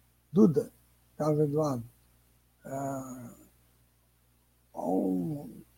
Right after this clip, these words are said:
um co-, um comentário anterior de Lucas Souza, que chamou de lixo. Se tá se referindo ao programa, eu espero que sejamos, pelo menos, recicláveis, né? Pra, pelo menos,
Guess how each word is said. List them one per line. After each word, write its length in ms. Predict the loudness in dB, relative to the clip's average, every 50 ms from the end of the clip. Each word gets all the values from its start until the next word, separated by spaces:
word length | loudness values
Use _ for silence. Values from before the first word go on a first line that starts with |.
| _ _ _ _ _ _ _ _ _ -8
um 140 | -6 -6 -6
co-, 240 | -6 -8 -10 -10 -10 -8
um 40 |
comentário 460 | -4 0 2 2 2 4 4 4 4 4
anterior 320 | 4 4 6 6 6 4
de 80 | 4 2
Lucas 400 | 2 2 2 4 2 0 0 0
Souza, 480 | 0 0 2 2 2 -2 -4 -8 -12 -14 _ _ _ _ _ _ _ _ _ _
que 100 | -14 -8
chamou 400 | -4 -2 -2 0 0 0 0 0
de 160 | 0 0 2
lixo. 420 | 4 4 4 4 4 0 -6 -16 -20 _ _ _ _ _ _ _ _ _ _ _ _ -8
Se 40 | -2
tá 160 | 0 0 2
se 80 | 2
referindo 380 | 2 2 4 4 4 4 4 2
ao 60 | 0
programa, 560 | 0 0 0 2 2 2 2 2 2 0 0
eu 60 | -2 -4
espero 360 | -6 -6 -6 -4 -2 -2 -4
que 100 | -2 0
sejamos, 340 | 2 2 2 2 0 -2 -2
pelo 200 | -2 -2 -2 0
menos, 260 | 0 0 -2 -2 -4 _ _ _ _ _ _
recicláveis, 800 | 0 2 2 2 2 2 2 2 2 2 2 0 0 -2 -6 -6
né? 160 | -6 -6 -8 -10 _ _ _ _ _ _ _ _ _ _
Pra, 100 | -20 -18
pelo 220 | -8 -4 -4 -2 -2
menos, 320 | -2 -2 -4 -4 -4 -6